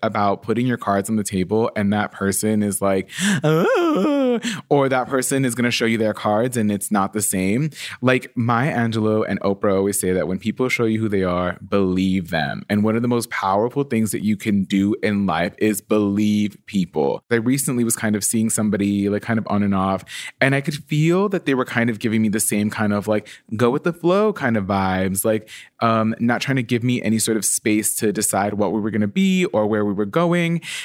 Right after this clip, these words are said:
And it was kind of interesting how quickly I saw all of the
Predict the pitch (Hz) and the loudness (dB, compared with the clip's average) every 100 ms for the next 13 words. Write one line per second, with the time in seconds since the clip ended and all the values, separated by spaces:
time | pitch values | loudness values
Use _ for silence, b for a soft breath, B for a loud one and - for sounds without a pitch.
0 | B - 156 151 151 151 170 170 180 277 | B 0 2 2 0 0 0 0 2 2
1 | 349 - - 165 185 196 - - 123 117 | 0 -4 0 2 2 0 0 0 0 2
2 | 113 113 - _ - 139 139 - - - | 2 -2 -6 _ -4 0 0 -2 -6 0
3 | 196 - - 113 104 101 98 B B B | 0 -2 0 2 4 2 -2 B B B
4 | _ _ 117 123 117 - 120 123 147 120 | _ _ 0 2 0 -2 0 0 2 0
5 | 113 110 - _ _ _ - 185 226 226 | 0 0 -4 _ _ _ -2 0 2 2
6 | 190 165 | 0 0